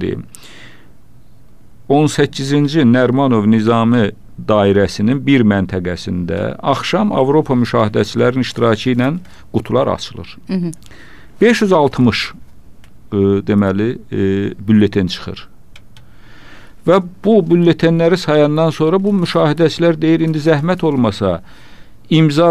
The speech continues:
Speaker 1: vərəqlərini gətirin ki, orada görək neçə vətəndaş gəlib imza atıb, bülleten götürüb."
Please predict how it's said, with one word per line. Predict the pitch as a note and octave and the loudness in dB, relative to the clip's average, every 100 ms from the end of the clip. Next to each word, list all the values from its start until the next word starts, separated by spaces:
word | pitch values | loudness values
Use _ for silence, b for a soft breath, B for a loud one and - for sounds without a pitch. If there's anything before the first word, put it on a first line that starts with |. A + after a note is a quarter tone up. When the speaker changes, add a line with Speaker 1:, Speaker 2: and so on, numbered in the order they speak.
| E3+ | 4
Speaker 1:
vərəqlərini | G3+ D3 B2 B2 A#2+ A2+ | 4 4 4 4 2 2
gətirin | A2+ G#2 G#2 G2+ | 2 0 0 0
ki, | F#2+ A2 | -2 0
orada | D#3+ D#3+ D3+ | 2 2 2
görək | C3 C3 C#3+ B2+ | 2 2 2 2
neçə | A#2+ B2+ C3+ B2 | 0 0 0 0
vətəndaş | A#2 A#2 A2 G#2 - A#2 | 0 0 0 -2 -2 0
gəlib | A2 A#2 A2+ | 2 2 2
imza | A2 G#2 A#2 A2+ | 2 2 2 2
atıb, | F#2+ A#2+ D3 C3+ | -2 -4 -4 -2
bülleten | A2+ G#2+ G2+ G#2+ G2 | 0 2 0 -2 -4
götürüb." | F2+ F2 - | -6 -10 -12